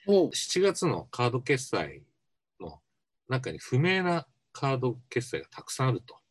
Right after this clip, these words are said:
Speaker 2: 十六項目。
Speaker 1: 多いな、それはまた。
Speaker 2: うん。して、えっと、
Speaker 1: ドキドキ。
Speaker 2: F-、エフビーシーケー
Speaker 1: エフビーシーケー。
Speaker 2: みたいな感じで書いてあって、
Speaker 1: うん。
Speaker 2: 最初の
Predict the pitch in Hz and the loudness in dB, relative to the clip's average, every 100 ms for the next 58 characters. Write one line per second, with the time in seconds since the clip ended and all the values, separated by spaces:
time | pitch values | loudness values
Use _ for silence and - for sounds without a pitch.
0 | _ _ - 135 160 196 180 175 175 - | _ _ -4 4 6 8 10 8 4 -6
1 | - - 160 135 - - - - 311 392 | -4 4 6 6 0 -8 0 8 10 12
2 | 403 381 302 247 214 214 196 196 202 185 | 12 12 10 8 4 2 0 4 6 6
3 | 175 165 95 123 - _ _ _ _ _ | 4 0 0 -6 -10 _ _ _ _ _
4 | - - 156 127 _ _ _ - 110 117 | -2 4 4 4 _ _ _ -2 -2 -2
5 | - - 98 95 92 90 90 87 82 80 | -8 -4 -2 0 -2 -2 -2 -2 -4 -6
6 | 78 - _ _ _ _ _ _ _ _ | -8 -14 _ _ _ _ _ _ _ _
7 | _ _ _ _ - 180 147 - 101 - | _ _ _ _ -18 -16 -8 -2 -2 4
8 | 180 180 165 - 110 - 202 185 190 190 | 8 8 6 2 0 2 2 4 6 6
9 | 175 - _ - - 220 156 151 135 - | 6 2 _ -6 0 6 8 8 4 -6
10 | _ - - 165 - 147 117 101 - - | _ -18 -4 4 8 8 8 2 -4 0
11 | 131 156 135 113 107 90 90 - 101 85 | 4 6 6 4 2 2 0 2 2 0
12 | - - - - - _ _ _ 156 147 | -4 -20 -12 -12 -12 _ _ _ -14 -10
13 | 139 123 - _ - - _ _ _ - | -10 -10 -18 _ -20 -20 _ _ _ -2
14 | 113 90 90 82 80 | 0 0 -2 -4 -8